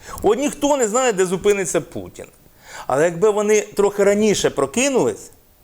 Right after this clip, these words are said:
а не тягнули три роки, то, може б, ніяких дронів і над Польщею не було. Це моя думка така. Я вважаю,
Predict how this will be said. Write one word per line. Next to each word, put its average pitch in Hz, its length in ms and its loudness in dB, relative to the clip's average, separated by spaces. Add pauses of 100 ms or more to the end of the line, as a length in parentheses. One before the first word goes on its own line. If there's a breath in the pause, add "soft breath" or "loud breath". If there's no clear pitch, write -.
(240)
а 147 100 -2
не 190 140 0
тягнули 202 460 0
три 170 220 2
роки, 156 400 2 (400 loud breath)
то, 240 100 0
може 285 260 0
б, 196 40 -4
ніяких 220 400 0
дронів 190 280 2
і 160 60 0
над 139 220 -2
Польщею 185 460 0
не 156 80 2
було. 131 600 -2 (960)
Це - 160 -2
моя 247 200 0
думка 180 420 -2
така. - 360 -14 (2250 loud breath)
Я 202 180 2
вважаю, 185 680 2